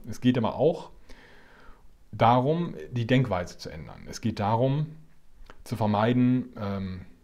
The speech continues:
zum Beispiel Sorgen um die Qualität der kommenden Nacht, dass man sich sagt, "Mein Gott, das wird wieder so eine schlimme Nacht, hoffentlich schlafe ich gut", wie auch immer.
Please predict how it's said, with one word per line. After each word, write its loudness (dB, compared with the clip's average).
zum -2
Beispiel 0
Sorgen 6
um 0
die 0
Qualität -2
der -4
kommenden 0
Nacht, -2
dass -8
man -6
sich -10
sagt, -10
"Mein -8
Gott, -10
das -12
wird -10
wieder -10
so -12
eine -12
schlimme -10
Nacht, -12
hoffentlich -6
schlafe -8
ich -18
gut", -10
wie -10
auch -14
immer. -8